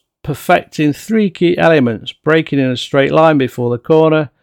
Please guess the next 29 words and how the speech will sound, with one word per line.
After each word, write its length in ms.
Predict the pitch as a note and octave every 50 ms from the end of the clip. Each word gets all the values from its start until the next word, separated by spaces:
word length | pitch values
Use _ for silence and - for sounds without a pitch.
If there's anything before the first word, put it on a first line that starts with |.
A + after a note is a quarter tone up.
| _ _ _ _ _ _ -
turning 400 | - G#3 G#3 G3+ G3 F3+ D#3+ D#3
in 200 | D#3+ D#3 D#3 D#3+
and 200 | - C3+ C3+ C3+
hitting 360 | C3+ D#3 D#3+ - - D#3 C3+
the 100 | C3 C3
apex 500 | B2 B2+ B2 - - C3 C3+ - - -
in 140 | - F3 F3+
the 100 | E3+ C#3
right 300 | B2+ A#2+ A#2+ A2+ - -
place, 340 | - B2 A#2+ B2 A#2 - -
and 140 | B2 A#2+
getting 260 | B2+ A#2 - - B2 A#2+
on 140 | A#2 A2+
the 100 | A2 A2
power 440 | - - - C#3+ C#3+ C#3+ C#3+ C#3+ - -
as 140 | E3 -
soon 280 | - - F#3+ E3 B2+ A#2
as 140 | G#2+ G#2+ -
possible 500 | - - A2+ A2 - - A#2 A2+ A#2+ -
on 140 | - A2+ A2+
the 140 | A2+ A#2 C3
exit. 540 | C#3 - - _ - - A#2 G#2 - - _ _ _ _ _ _ _ _ _
Getting 340 | - E3+ E3 - - F3+ E3+
this 240 | E3+ E3+ D#3 - -
right, 340 | C#3+ C#3+ C#3 C#3 C3+ B2 A#2
however, 360 | A#2 A2+ A2+ A2 A2+ B2 C3
is 280 | - C#3 C#3 C3+ - -
far 400 | - - C3 A#2+ A2 G#2+ G#2 G2+
more 300 | G2+ G2+ G2 F#2 G2+